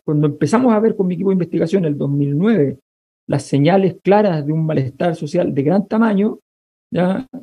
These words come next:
Nosotros en, en el equipo <laughs> le decíamos, de-, decíamos siempre todos los días, así como,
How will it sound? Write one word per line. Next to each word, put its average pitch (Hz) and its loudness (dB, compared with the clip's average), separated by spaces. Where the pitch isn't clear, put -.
Nosotros 175 2
en, 165 0
en 156 0
el 151 2
equipo 180 0
<laughs> - -4
le 151 0
decíamos, 165 0
de-, - -4
decíamos 165 0
siempre 175 0
todos 196 6
los 180 2
días, 151 4
así 147 -6
como, 156 -2